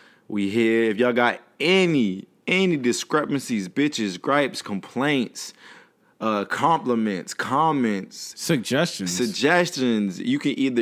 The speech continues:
Speaker 1: email do for self podcast at gmail dot com.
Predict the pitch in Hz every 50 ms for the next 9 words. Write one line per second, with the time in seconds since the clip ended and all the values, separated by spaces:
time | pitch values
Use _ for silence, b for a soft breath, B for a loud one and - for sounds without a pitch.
0 | 101 104 123 123 131 135 139 135 131 131 131 127 113 98 92 85 80 110 117 123
1 | 120 - 143 143 - - 143 123 123 127 123 - - 127 113 110 107 95 - 104
2 | 95 95 95 95 92 - - 95 90 87 87 87 95 98 95 101 101 104 107 104
3 | 104 110 117 - - 104 92 90 90 90 92 98 110